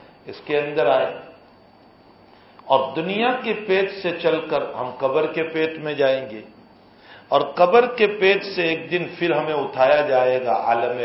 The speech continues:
حشر میں، تو وہ بھی ایک دنیا ہے عالم حشر، وہاں ہم کو لے جایا جائے گا۔ پھر عالم حشر میں میرے آپ کے حسابات کا مسئلہ ہوگا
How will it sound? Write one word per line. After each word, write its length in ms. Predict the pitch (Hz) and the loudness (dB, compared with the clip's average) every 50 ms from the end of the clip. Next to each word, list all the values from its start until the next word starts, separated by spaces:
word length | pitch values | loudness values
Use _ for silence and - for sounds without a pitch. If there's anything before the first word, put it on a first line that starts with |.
| 113 - - | -4 -2 2
حشر 420 | 160 170 170 - - 147 135 123 | 2 2 0 0 -4 -4 -4 -4
میں، 180 | 113 - - - - - - - - - - _ _ - _ _ _ - - - | -6 -8 -10 -14 -18 -20 -20 -20 -20 -20 -20 _ _ -20 _ _ _ -20 -20 -18
تو 100 | - 90 | -12 -8
وہ 120 | 98 113 123 | -6 -6 -4
بھی 140 | 123 143 156 | -4 -2 0
ایک 220 | 160 160 160 - | -2 -2 -2 -2
دنیا 380 | 156 160 170 175 180 180 175 160 | -4 -2 -2 0 0 2 2 2
ہے 80 | 165 | 2
عالم 380 | 156 151 151 156 160 156 156 156 151 143 - | 2 2 2 2 2 0 0 -2 -6 -4 -4
حشر، 300 | 151 156 - - - - - - - - - _ _ - - - - - | -6 -8 -8 -10 -14 -16 -20 -20 -20 -20 -20 _ _ -20 -20 -20 -16 -8
وہاں 380 | 87 95 113 131 139 135 139 147 | -6 -4 -2 0 0 0 0 -2
ہم 120 | - - - | -4 -6 -6
کو 80 | 160 | -4
لے 180 | 147 147 147 147 | -4 -2 -2 -2
جایا 300 | 143 147 143 147 143 143 | 0 2 2 4 4 2
جائے 380 | 143 139 135 135 131 123 120 110 | 2 0 0 0 -2 -2 -4 -6
گا۔ 100 | 110 - - - - - - - _ _ _ _ - - - - | -10 -12 -12 -16 -20 -20 -20 -20 _ _ _ _ -20 -20 -20 -10
پھر 160 | - 160 156 156 - - | -6 -4 -4 -4 -4 -2
عالم 400 | 139 139 147 151 175 185 190 208 208 208 185 - - | 2 2 2 4 2 0 0 0 0 -2 -2 -2 -2
حشر 400 | 180 196 190 - 202 196 208 208 | -4 -4 -4 -2 -2 -2 -2 -2
میں 160 | 214 214 208 | -2 -4 -4
میرے 420 | 190 156 151 156 160 160 165 165 151 | -4 -4 -2 -2 0 0 2 4 4
آپ 320 | 139 139 147 143 - - | 4 4 4 2 -2 -4
کے 220 | 156 156 131 127 127 | -6 -6 -4 -4 -6
حسابات 600 | 127 - 131 127 131 127 143 147 147 147 - - | -6 -2 0 0 2 2 2 2 0 0 0 -2
کا 140 | 143 131 | -4 -2
مسئلہ 340 | 127 127 123 - - 123 123 | -2 -4 -6 -8 -8 -8 -6
ہوگا 480 | 123 - - - - - - - - | -6 -6 -4 -6 -8 -8 -8 -10 -10